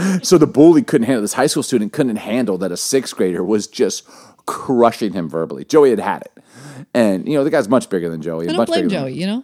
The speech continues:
Speaker 1: So Joey just starts giving it to him. Boom, boom, boom. And we're laughing. And the bully has it. And so he just,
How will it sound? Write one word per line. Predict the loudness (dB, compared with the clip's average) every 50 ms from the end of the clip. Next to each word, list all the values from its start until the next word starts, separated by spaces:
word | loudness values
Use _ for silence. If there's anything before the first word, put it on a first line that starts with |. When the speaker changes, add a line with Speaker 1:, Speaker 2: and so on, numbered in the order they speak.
| -10 -12
Speaker 1:
So | -12 -4
Joey | 0 2 4 4 2
just | 0 -2
starts | -6 -8 -6 -4
giving | -2 -2 -2 -2
it | -6
to | -8 -12
him. | -12 -8
Boom, | -6 -4 -4 -4
boom, | -4 -6 -6 -6 -6
boom. | -8 -8 -8 -10 -12 -12 -10
And | -10 -8 -8 -4
we're | 0 0 2
laughing. | 2 0 -2 -4 -8 -10 -10 -12 -12 -12 -16 _ _ -20 -20 -20 -20 _ -8
And | -8 -6 -6
the | -8
bully | -8 -6 -2 -2 0 -2 -2 -4 -8 -12 -16 _ _ _ _
has | -14 -12 -10 -10 -10 -14
it. | -18 -20 _ _ _
And | -14 -10
so | -8 -8 -8
he | -8 -10 -10
just, | -10 -10 -12 -14 -16